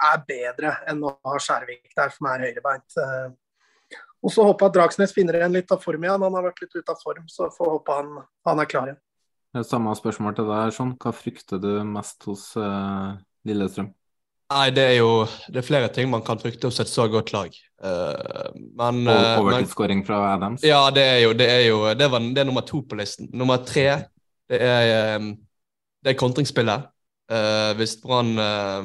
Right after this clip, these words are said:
Speaker 3: blir hengende litt etter, Brann står jo veldig ofte veldig høyt. Og så selvfølgelig, eh, <laughs> overtidsskåring fra Adams. Altså, jeg, jeg ser for meg, jeg er jo alltid sånn pessimist, så jeg ser for meg at dette her blir, eh, en syv minutter på overtid etter en, eh, dommerfeil eller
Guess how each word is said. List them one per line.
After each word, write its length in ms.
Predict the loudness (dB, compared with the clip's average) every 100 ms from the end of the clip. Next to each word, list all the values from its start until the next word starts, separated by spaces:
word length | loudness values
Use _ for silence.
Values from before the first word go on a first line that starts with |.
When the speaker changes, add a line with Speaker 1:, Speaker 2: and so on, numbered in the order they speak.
| -6
Speaker 3:
blir 160 | -2 0
hengende 320 | 2 2 2
litt 140 | 0
etter, 260 | -2 -4 -2
Brann 220 | 0 0
står 240 | -2 0 2
jo 80 |
veldig 220 | 0 -2 -4
ofte 220 | -4 -8
veldig 220 | -6 -4 -2
høyt. 320 | -2 -4 -18 _ _ _ _ _ -12
Og 80 | -4
så 100 | -2
selvfølgelig, 580 | 0 2 2 2 4 4 4
eh, 160 | 0 -4
<laughs> 80 | 0
overtidsskåring 560 | 0 2 0 -2 -2 -2
fra 200 | 0 0
Adams. 260 | 0 -2 -6
Altså, 200 | -8 0
jeg, 320 | 0 0 -4 -16 _ -6
jeg 60 | -2
ser 100 | 0
for 160 | 4 4
meg, 240 | 6 4
jeg 280 | 4 4 4
er 100 | 4
jo 100 | 4
alltid 320 | 2 0 -4
sånn 160 | -4 -4
pessimist, 540 | -6 -6 -6 -8 -6
så 80 | -4
jeg 60 |
ser 120 | -2 2
for 160 | 2
meg 160 | 4 2
at 80 | 0
dette 220 | -4 -2 -2
her 80 | 0
blir, 220 | -2 -2
eh, 300 | -4 -8 _ _ _
en 120 | -10 -10 -12
syv 320 | -12 -2 2 2
minutter 300 | 2 0 0 -4
på 120 | -2
overtid 460 | -2 -2 -4 -4 -4
etter 520 | -6 -6 -2 -2 0 0
en, 220 | 0 -2
eh, 460 | -2 -2 -2 -2 -4 -2
dommerfeil 1200 | -2 2 0 -2 -8 -20 _ _ -4 -2 -2 -4
eller 140 | -2